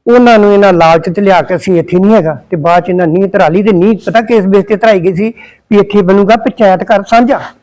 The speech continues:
ਸਾਰੀ ਦੁਨੀਆ ਵਰਤੂਗੀ। ਇਹ ਜੀ ਮੁੜ ਕੇ ਇਹਨਾਂ ਦਾ ਆਪਣਾ ਪਰਜਾ ਪਤਾਂ ਦਾ ਸਰਪੰਚ ਸਾਹਿਬ ਸੀ,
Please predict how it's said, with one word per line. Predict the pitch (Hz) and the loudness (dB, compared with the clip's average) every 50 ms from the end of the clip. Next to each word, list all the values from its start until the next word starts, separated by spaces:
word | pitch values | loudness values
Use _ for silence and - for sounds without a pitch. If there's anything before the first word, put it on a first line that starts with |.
| _ _ _ _ _ - _ _ - | _ _ _ _ _ -20 _ _ -2
ਸਾਰੀ | 220 220 254 226 | 0 0 2 2
ਦੁਨੀਆ | 180 214 226 233 247 240 | 2 2 4 4 4 2
ਵਰਤੂਗੀ। | 226 226 233 254 240 202 180 160 - - - _ _ _ _ _ _ _ _ - | 2 0 0 0 0 0 -2 -4 -6 -12 -18 _ _ _ _ _ _ _ _ 2
ਇਹ | 226 240 | 2 4
ਜੀ | 247 226 247 | 4 4 4
ਮੁੜ | 240 226 214 | 4 4 2
ਕੇ | 202 - 226 220 220 214 208 | 2 2 2 4 4 4 2
ਇਹਨਾਂ | 202 208 208 202 220 226 226 220 | 0 -2 0 2 2 4 4 4
ਦਾ | 208 208 196 185 165 147 123 - - _ _ _ _ _ _ _ _ _ _ _ _ _ _ _ - | 4 4 4 4 2 0 -4 -10 -20 _ _ _ _ _ _ _ _ _ _ _ _ _ _ _ -4
ਆਪਣਾ | 170 170 190 185 | -2 0 0 0
ਪਰਜਾ | 185 190 180 170 175 185 | 0 -2 -2 0 -2 -2
ਪਤਾਂ | 175 202 160 175 190 190 | -2 -2 -2 0 0 2
ਦਾ | 196 196 | 2 0
ਸਰਪੰਚ | 180 190 175 160 - 170 165 160 - | 0 -2 -4 -4 -2 -2 -2 0 0
ਸਾਹਿਬ | - 190 202 196 170 | 0 0 0 0 0
ਸੀ, | - 202 175 156 | -2 -2 -2 -2